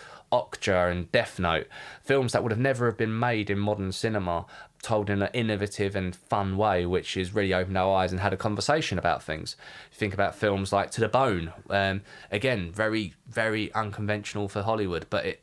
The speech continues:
it helped drive forward conversation. They've now gone to pieces of shit like When We First Met, and, uh, oh God, I can't even think the last bloody one we reviewed that was terrible as well. But, um,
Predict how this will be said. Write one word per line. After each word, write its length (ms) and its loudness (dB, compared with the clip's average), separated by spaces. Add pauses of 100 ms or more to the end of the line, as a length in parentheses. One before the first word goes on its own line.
it 100 -10
helped 320 -4
drive 340 0
forward 540 0 (320)
conversation. 800 -2 (340)
They've 180 2
now 220 4
gone 280 2
to 140 -4
pieces 420 -4
of 80 0
shit 360 0
like 400 0 (480)
When 180 4
We 120 2
First 420 2
Met, 480 2 (400)
and, 440 2
uh, 240 4
oh 200 4
God, 240 4
I 40 -8
can't 120 4
even 100 2
think 220 0
the 100 2
last 300 2
bloody 240 0
one 180 0
we 60 -2
reviewed 320 -2
that 120 0
was 120 -8
terrible 340 -2
as 140 -2
well. 240 0 (240)
But, 180 2
um, 200 4